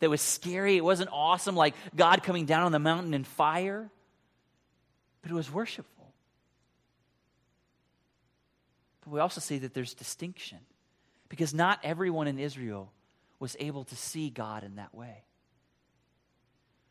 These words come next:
There was a whole nation of people that were at the base of the mountain on that day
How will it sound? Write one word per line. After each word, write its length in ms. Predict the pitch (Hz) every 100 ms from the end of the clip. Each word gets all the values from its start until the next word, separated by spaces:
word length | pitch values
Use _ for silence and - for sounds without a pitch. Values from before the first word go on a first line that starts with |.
| _ -
There 100 | 165
was 160 | 165
a 140 | 160 131 - -
whole 360 | 165 214 226
nation 420 | 190 190 220 208 175
of 120 | -
people 320 | 190 185 170
that 140 | 165
were 80 | 170
at 60 | 165
the 80 | 151
base 340 | 175 214 -
of 60 | 175
the 80 |
mountain 320 | 165 175 220 151
on 160 | 143
that 160 | 139 127
day 280 | 147 156